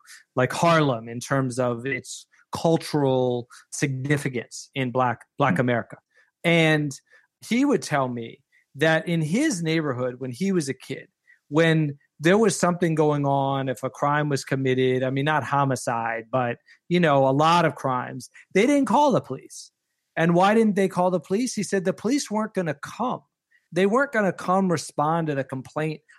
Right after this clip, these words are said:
Speaker 1: of a black victim who said they'd been victimized by crime. And if they did come, they were only gonna make things worse.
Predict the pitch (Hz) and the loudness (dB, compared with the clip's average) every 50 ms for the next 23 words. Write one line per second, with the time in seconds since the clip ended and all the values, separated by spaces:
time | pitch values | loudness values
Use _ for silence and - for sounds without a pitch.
0 | _ - 139 143 147 139 123 143 147 143 135 - - 156 160 156 - 147 127 117 | _ -2 0 2 2 2 2 2 0 0 0 -2 -2 -2 -2 -2 -2 -4 -4 -4
1 | 110 131 139 - - 143 139 139 135 131 135 131 131 139 139 143 - 131 131 127 | -4 -4 -4 -4 -4 -2 -2 -2 -2 0 -2 -2 -2 -4 -6 -4 -4 -4 -4 -4
2 | 127 120 - 127 120 120 - - 160 165 170 156 131 127 - 139 - _ - - | -4 -4 -6 -6 -8 -8 -6 -4 -2 0 0 0 0 -2 -4 -8 -16 _ -20 -20
3 | - - - _ _ _ - 240 277 294 285 247 196 165 147 139 135 - - 196 | -20 -20 -20 _ _ _ 0 2 4 4 6 4 4 4 2 0 -2 -2 -2 -2
4 | 208 202 - 196 180 185 311 370 - - 185 190 190 185 180 180 185 175 180 175 | 0 2 2 0 2 2 2 0 0 0 0 0 2 4 4 4 4 4 4 4
5 | 175 196 196 208 214 214 202 196 190 175 170 170 170 165 - - 165 156 156 143 | 4 4 4 4 4 2 2 2 2 2 2 0 0 0 -2 -2 -2 -2 -2 -2
6 | 131 131 151 151 - - - - - - - | -4 -2 -4 -4 -4 -6 -12 -14 -14 -16 -18